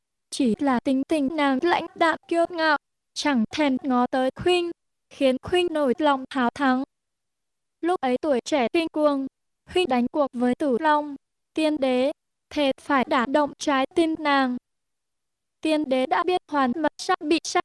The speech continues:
phong làm chính phi của Tử Luật từ lâu mà vẫn giấu khuynh. Vừa vặn lúc đó phụ thân đang suy nghĩ tới hôn sự của khuynh, huynh liền nói chuyện Hoàn Mật cho người, vốn tưởng là người sẽ lên án mạnh mẽ, nhưng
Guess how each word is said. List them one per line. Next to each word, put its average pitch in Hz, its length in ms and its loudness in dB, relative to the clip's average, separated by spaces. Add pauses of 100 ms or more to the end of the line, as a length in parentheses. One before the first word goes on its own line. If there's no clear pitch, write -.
phong 320 260 0
làm 254 300 0
chính 262 280 0
phi 320 160 0
của 254 200 -2
Tử 262 280 0
Luật 285 200 0
từ 254 220 0
lâu 320 240 0
mà 269 220 0
vẫn 330 220 0
giấu 262 300 0
khuynh. 349 360 0 (1000)
Vừa 269 240 0
vặn 320 260 0
lúc 359 240 0
đó 240 260 0
phụ 349 160 0
thân 330 240 0
đang 302 260 0
suy 330 280 0
nghĩ 349 260 -2
tới 262 240 0
hôn 320 280 0
sự 480 240 0
của 247 220 0
khuynh, 349 360 0 (420)
huynh 359 200 0
liền 302 240 0
nói 247 300 0
chuyện - 200 -2
Hoàn 269 280 0
Mật 302 220 -2
cho 311 200 0
người, 240 340 0 (340)
vốn 254 260 0
tưởng 269 320 0
là 269 240 0
người 277 260 0
sẽ 339 240 -2
lên 311 220 0
án 262 240 0
mạnh 339 220 -2
mẽ, 349 260 0 (340)
nhưng 311 220 0